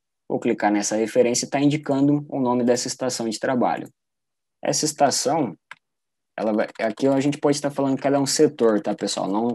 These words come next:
necessariamente uma estação de trabalho. Então, ela pode ser um setor de usinagem, um setor de solda, um setor de montagem, né?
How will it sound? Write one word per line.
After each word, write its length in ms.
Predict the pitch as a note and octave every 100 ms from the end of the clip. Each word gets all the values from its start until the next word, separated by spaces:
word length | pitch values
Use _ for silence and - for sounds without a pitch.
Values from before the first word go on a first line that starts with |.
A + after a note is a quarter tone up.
| -
necessariamente 800 | A#2+ - - A2 G#2+ G#2+ G#2 A#2
uma 160 | A2+
estação 560 | A#2 - A#2+ A2 A2 A2
de 100 | G#2
trabalho. 500 | A#2+ A#2 G2 C#2+ - - _ _
Então, 140 | - G#2+
ela 100 | G#2+
pode 220 | A#2 G#2+
ser 80 | A#2
um 60 |
setor 400 | A2 A#2 - G#2
de 80 | G#2
usinagem, 500 | A2 A#2+ B2 B2 G#2
um 40 |
setor 340 | G2+ F#2+ - G#2+
de 100 | A2+
solda, 420 | - A2+ A2+ G#2
um 40 |
setor 400 | G2+ F#2+ - G2+
de 60 | G2+
montagem, 640 | A2 A#2+ - A2+ A#2 G#2+ G2+
né? 180 | A2